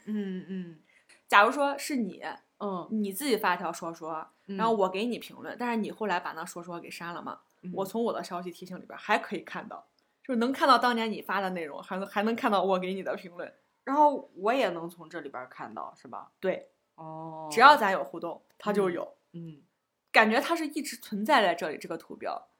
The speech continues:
Speaker 1: 嗯，
Speaker 2: 但是不知道为什么，
Speaker 1: 嗯。
Speaker 2: 突然间某一个人，也不知道出于什么样的目的，他发现了这个东西，能看到以前删除的东西。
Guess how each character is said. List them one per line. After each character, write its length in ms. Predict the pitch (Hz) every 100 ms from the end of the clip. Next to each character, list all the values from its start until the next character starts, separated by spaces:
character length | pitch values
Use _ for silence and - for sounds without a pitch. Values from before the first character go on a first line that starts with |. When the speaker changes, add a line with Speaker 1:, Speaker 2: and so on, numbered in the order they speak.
| _
Speaker 1:
嗯， 240 | 185 165 139
Speaker 2:
但 120 | 320
是 120 | 277
不 140 | 277 277
知 80 | 294
道 120 | 254
为 100 | 254
什 80 | 214
么， 100 | 196
Speaker 1:
嗯。 60 | -
Speaker 2:
突 140 | -
然 160 | 247 233
间 160 | 233
某 200 | 208 156
一 120 | 208
个 160 | 214 196
人， 300 | 175 180 190
也 80 | 180
不 200 | - 220
知 120 | 220
道 160 | 220 202
出 240 | - 220
于 60 | 208
什 140 | 190
么 120 | 170
样 160 | 202 185
的 80 | 190
目 240 | 214 202
的， 180 | - 190
他 120 | 208
发 200 | 208 214
现 160 | 220 202
了 140 | 190
这 140 | 190 220
个 100 | -
东 180 | 196
西， 140 | 202 185
能 160 | 185 208
看 260 | - 262
到 160 | 240 233
以 80 | 185
前 200 | - 175
删 260 | - 226
除 220 | 226 - 214
的 100 | 214
东 320 | 214 233 226
西。 360 | - 240 269